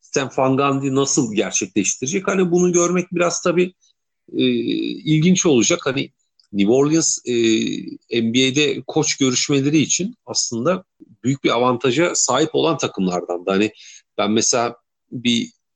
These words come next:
Kenny Atkinson'ı hep New Orleans için uygun bir aday gibi görüyordum. E, bir şekilde Van Gundy'ye geldiler.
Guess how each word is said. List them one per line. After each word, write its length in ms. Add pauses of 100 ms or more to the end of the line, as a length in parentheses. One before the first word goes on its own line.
(520)
Kenny 380
Atkinson'ı 720
hep 360
New 340
Orleans 440
için 220
uygun 360
bir 120
aday 260
gibi 160
görüyordum. 460 (840)
E, 80 (300)
bir 60
şekilde 600 (520)
Van 180
Gundy'ye 340
geldiler. 500